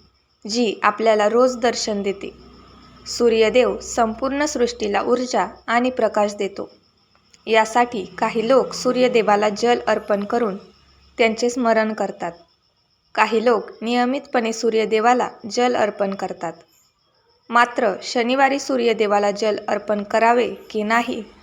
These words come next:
आणि कोणत्या दिवशी सूर्यदेवाला जल अर्पण करू नये, याबाबत काही लोकांच्या मनात शंका आहे. असा प्रश्न कोणाच्या मनात असेल,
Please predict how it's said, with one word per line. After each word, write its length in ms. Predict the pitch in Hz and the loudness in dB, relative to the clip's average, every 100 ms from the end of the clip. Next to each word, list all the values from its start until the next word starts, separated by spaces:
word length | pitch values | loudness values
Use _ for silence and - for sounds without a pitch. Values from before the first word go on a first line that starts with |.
| - - - - | -20 -20 -20 -2
आणि 300 | 247 254 220 | 2 2 2
कोणत्या 460 | 214 240 233 226 269 | 0 0 0 0 0
दिवशी 320 | 277 269 254 | 0 -2 -4
सूर्यदेवाला 720 | 254 240 233 208 214 220 208 | -2 2 2 4 4 4 2
जल 280 | 202 240 254 | 2 2 2
अर्पण 360 | - 226 226 208 | 0 0 0 -4
करू 280 | 208 220 254 | -2 -2 0
नये, 260 | 277 202 - 208 | 0 -4 -6 -2
याबाबत 560 | 214 208 233 226 190 - - - - - | 2 4 4 2 -2 -4 -20 -20 -20 -8
काही 340 | - 247 262 285 | 2 2 2 2
लोकांच्या 460 | 294 240 220 220 | 2 4 2 0
मनात 280 | 220 240 226 208 | 0 2 0 -2
शंका 420 | - 247 208 208 | -4 -2 -2 0
आहे. 280 | 214 202 185 - - _ _ _ _ _ - | 2 2 -4 -10 -20 _ _ _ _ _ -4
असा 260 | 214 220 214 | -4 0 0
प्रश्न 440 | 214 262 - 214 | 2 -2 0 -4
कोणाच्या 500 | 208 240 247 277 302 | 0 2 2 0 0
मनात 260 | 269 233 220 - | 0 0 0 0
असेल, 360 | 247 262 220 | 0 0 -2